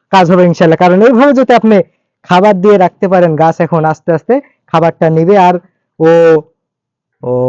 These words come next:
বংশ বিস্তারের জন্য ও তখন একটা প্রস্তুতি নিবে। তখন আবার নতুনভাবে কুশি বের হবে, মুকুল বের হবে। এ, সেই মুকুলেই আমরা আশা করছি আঙ্গুর হবে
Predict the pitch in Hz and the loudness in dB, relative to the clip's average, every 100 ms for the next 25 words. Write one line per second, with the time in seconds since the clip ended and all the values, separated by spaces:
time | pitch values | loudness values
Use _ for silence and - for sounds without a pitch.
0 | 123 123 175 180 - 240 214 - 208 190 | -6 -2 -2 -2 -2 0 0 0 0 0
1 | 156 160 165 170 160 156 156 160 190 320 | 0 -2 0 0 -2 -2 -4 -2 -4 -6
2 | - 147 - 147 143 - 240 - - 175 | -12 -10 -4 -4 -4 -4 -4 -4 -10 -8
3 | 160 135 113 - _ _ 160 151 165 160 | -4 -4 -8 -16 _ _ -8 -4 -4 -4
4 | 165 185 180 202 170 160 156 156 165 156 | -4 -4 -4 -4 -2 -4 -6 -8 -4 -2
5 | 151 147 143 139 _ _ _ _ 139 156 | -2 -2 -4 -4 _ _ _ _ -6 -6
6 | 156 170 156 156 135 139 139 139 - _ | -4 -2 0 0 -2 -4 -4 -4 -12 _
7 | _ _ _ _ - 131 131 135 - - | _ _ _ _ -12 -8 -6 -8 -12 -20
8 | - 196 185 180 170 190 190 170 156 131 | -2 0 0 0 -2 0 -2 -2 -4 -6
9 | 160 151 139 - 127 107 _ - 127 135 | -8 -8 -8 -8 -10 -12 _ -14 -10 -8
10 | 123 117 117 | -8 -8 -8